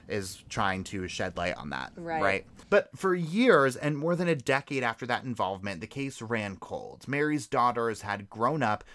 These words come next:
Speaker 1: so did Beth's child, without their grandmother to sing them to sleep or to make them lunch. Sherry had gotten married, too, without her mother there to see it all happen.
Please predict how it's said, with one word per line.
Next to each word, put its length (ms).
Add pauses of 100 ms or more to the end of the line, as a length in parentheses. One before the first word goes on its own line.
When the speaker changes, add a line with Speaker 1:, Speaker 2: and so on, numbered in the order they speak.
Speaker 1:
so 180
did 280
Beth's 320
child, 540
without 520
their 140
grandmother 600
to 300
sing 240
them 160
to 100
sleep 400
or 80
to 80
make 180
them 180
lunch. 400 (320)
Sherry 440
had 180
gotten 300
married, 380
too, 260
without 300
her 120
mother 340
there 280
to 120
see 240
it 160
all 260
happen. 500